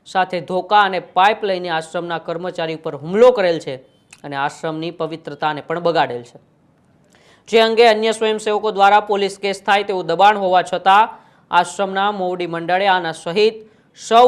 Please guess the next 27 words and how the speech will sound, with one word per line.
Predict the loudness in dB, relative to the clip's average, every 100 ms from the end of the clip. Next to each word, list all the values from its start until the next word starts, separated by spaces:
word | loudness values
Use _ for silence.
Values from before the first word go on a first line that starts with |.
| 4
હુમલો | 0 -2 -2
કરનારને | -4 0 0 2 0
આશ્રમનું | 0 -4 -8 -8 -8
નામ | -8 -8
મીડિયામાં | -10 -4 -2 -2 -6
ખોટી | -8 -8 -8
રીતે | -10 -10
ન | -10 -2 4
આવે | 4 2 -6 -14 _ _ -6
તેવા | -4 -4 -6
પ્રતિષ્ઠાના | -8 -8 -10 -8 -6 -6 -6
પ્રશ્નને | -8 -8 -10 -10 -8 -8
લઈને | -8 -6 0
જવા | 0 0
દીધેલ | -4 -14 -18
છે. | -20 _ _ _ _ _ 2
આશ્રમ | 2 2 0 2
સાથે | 2 0 -2
વિવાદમાં | 4 4 4 0 2
હર | 2 0
વખતે | -4 0 2
આ | 2
ભાઈ | 2 2 2
જ | 0 -4
કેમ | -4 -4
હોય | -6
છે, | -6